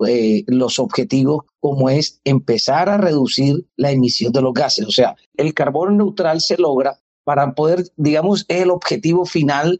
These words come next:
del proyecto. Para lograr esto, lo primero que uno tiene que es de decir, bueno, vamos a, a revisarnos hacia adentro, vamos a, a medir la huella de carbono.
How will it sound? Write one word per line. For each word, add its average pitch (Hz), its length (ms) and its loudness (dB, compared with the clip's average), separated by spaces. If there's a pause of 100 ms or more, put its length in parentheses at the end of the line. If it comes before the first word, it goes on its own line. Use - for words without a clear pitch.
del 107 260 2
proyecto. 127 640 0 (180)
Para 147 220 0
lograr 147 360 2
esto, 180 440 0
lo 147 180 0
primero 143 340 0
que 156 80 -4
uno 156 200 2
tiene 151 260 0
que 156 340 0 (220)
es 139 460 0 (120)
de 156 140 0
decir, 151 300 0
bueno, 143 320 -2 (120)
vamos 135 400 -2
a, 160 220 0
a 120 200 -2
revisarnos 131 640 0
hacia 160 260 0
adentro, 120 340 -2 (260)
vamos 170 760 0
a, 143 480 0 (360)
a 151 200 0
medir 147 280 2
la 180 120 2
huella 180 340 0
de 170 100 0
carbono. 131 540 -2